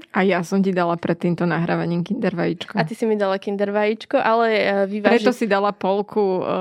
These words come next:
Speaker 1: Kike, ktorá nás nahráva. <laughs> Lebo už si mala tieto informácie.
Speaker 2: Áno, som mala tu tieto informácie.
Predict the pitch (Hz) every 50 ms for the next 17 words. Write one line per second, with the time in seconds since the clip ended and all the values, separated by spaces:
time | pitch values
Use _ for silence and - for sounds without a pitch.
0 | 185 - - - - - - - - - - _ - 208 196 - 185 170 - -
1 | 202 185 175 175 170 170 170 175 170 175 175 175 170 170 180 185 - - - -
2 | 233 180 180 196 185 190 190 202 202 208 208 180 202 208 - - - 220 208 208
3 | 208 202 196 196 190 185 - 180 175 180 185 - 190 190 220 214 220 226 233 233
4 | 240 185 247 240 240 233 226 226 220 233 220 220 - 226 220 220 233 220 220 220
5 | 214 208 202 - 202 196 202 208 208 202 202 202 196 202 208 208 - - 247 269
6 | 294 -